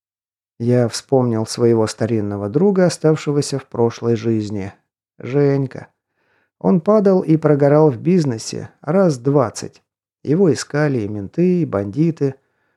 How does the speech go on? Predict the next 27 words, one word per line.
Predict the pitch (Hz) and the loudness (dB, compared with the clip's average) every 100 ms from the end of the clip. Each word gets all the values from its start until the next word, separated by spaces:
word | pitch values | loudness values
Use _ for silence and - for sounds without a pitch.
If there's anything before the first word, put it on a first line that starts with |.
| _ | _
Он | 190 208 | -2 0
сидел | 185 156 170 180 | 2 2 2 2
в | - | 0
сизо, | 180 151 127 135 135 - _ _ | 0 0 4 4 2 -2 _ _
он | 117 113 | -8 -6
много | 104 151 135 117 | -2 0 2 2
раз | 131 143 - | 2 0 -2
влетал | 113 123 127 135 | -2 -2 0 -2
в | 123 | 0
неподъёмные | 120 110 113 123 120 117 113 | -4 -4 -2 2 0 0 -6
долги, | 104 104 101 123 135 131 _ _ _ _ - | -4 -4 -2 0 0 -2 _ _ _ _ -2
терял | 151 202 202 151 | 2 4 4 2
машины, | 95 95 160 180 170 170 | -2 -6 0 2 2 2
квартиры | 156 - 104 - 180 185 123 | 0 -6 -12 -6 0 2 2
и | 104 | 0
деньги. | 101 160 165 151 143 - _ _ _ 107 | 0 2 4 2 0 -2 _ _ _ -8
Его | 107 104 98 | -6 -4 -4
избивали, | 101 107 98 139 139 131 - _ _ - | -4 -4 0 0 0 -2 -8 _ _ -10
покушались | 160 151 131 101 143 156 - | -4 -2 -2 0 2 2 2
на | 147 | 2
его | 151 143 135 | 4 4 2
жизнь. | 120 147 143 139 - _ _ _ | 2 2 2 -2 -4 _ _ _
От | - - | -14 -10
него | 101 131 | -4 0
ушли | 170 156 160 175 | 0 0 0 0
две | 131 160 | 2 2
жены. | 160 156 131 143 | 4 2 2 0